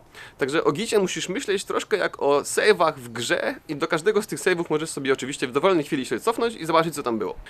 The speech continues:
Druga rzecz, która jest ważna, którą musisz wiedzieć o Gicie, zanim zaczniesz z nim robić, to jest to, że Git jest systemem rozproszonym. I co to znaczy? E, to już chyba trzeba namalować.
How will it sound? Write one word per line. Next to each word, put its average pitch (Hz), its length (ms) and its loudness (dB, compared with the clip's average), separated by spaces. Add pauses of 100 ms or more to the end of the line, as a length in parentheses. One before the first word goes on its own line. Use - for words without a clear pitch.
Druga 196 320 4
rzecz, 165 160 0
która 143 140 2
jest 123 120 2
ważna, 120 360 4
którą 117 200 -2
musisz 120 180 -2
wiedzieć 117 280 -2
o 85 40 -4
Gicie, 120 320 -2 (280)
zanim 123 200 2
zaczniesz 117 320 2
z 117 40 -10
nim 110 120 -2
robić, 110 260 -2
to 135 100 -2
jest 123 180 -2
to, 202 120 2
że 156 200 0 (360)
Git 185 340 -8
jest 131 360 0
systemem 180 600 0
rozproszonym. 127 1000 2 (220)
I 175 360 0
co 226 120 0
to 220 100 -2
znaczy? 101 420 -2 (300)
E, - 40 -4 (880)
to 147 180 2
już 117 200 -4
chyba 104 180 -4
trzeba 95 400 2
namalować. 107 520 -4